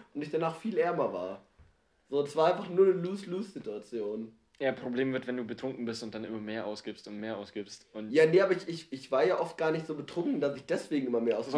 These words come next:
Speaker 2: Sondern
Speaker 1: hab.
Speaker 2: weil es einfach so viel gekostet hat,
Speaker 1: Sondern
Speaker 2: weißt du?
Speaker 1: weil einfach nach München reinkommen, dann Alkohol davor,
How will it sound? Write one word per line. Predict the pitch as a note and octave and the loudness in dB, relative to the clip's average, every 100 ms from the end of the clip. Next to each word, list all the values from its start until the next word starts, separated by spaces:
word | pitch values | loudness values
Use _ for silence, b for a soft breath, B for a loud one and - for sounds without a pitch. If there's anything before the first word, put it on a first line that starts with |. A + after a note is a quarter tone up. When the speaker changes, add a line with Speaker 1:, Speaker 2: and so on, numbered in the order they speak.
| C#3+ | 4
Speaker 2:
Sondern | |
Speaker 1:
hab. | C3+ | 4
Speaker 2:
weil | B2+ | 4
es | - | 2
einfach | B2+ B2 - | 0 -2 -4
so | - A#2+ | -10 -8
viel | A#2 | -6
gekostet | A#2 A2+ C3 A#2 | -6 -6 -6 -4
hat, | G#2+ | 2
Speaker 1:
Sondern | D3 D#3+ E3 | 4 6 6
Speaker 2:
weißt | D#3+ | 6
du? | |
Speaker 1:
weil | D#3 D#3+ | 8 8
einfach | D3 D#3+ F3 - - - | 6 4 2 -2 -8 -4
nach | C#3 E3 | -4 0
München | E3+ E3+ D3+ | -2 0 0
reinkommen, | A#2+ D3+ B3+ - G#3+ C#4 - | 2 0 -2 0 2 2 2
dann | E3 - | 0 0
Alkohol | C#3+ F#3 F#3+ F3+ | -2 0 6 8
davor, | E3+ D3 - F3 G#3+ C4+ | 6 2 -2 -2 0 -2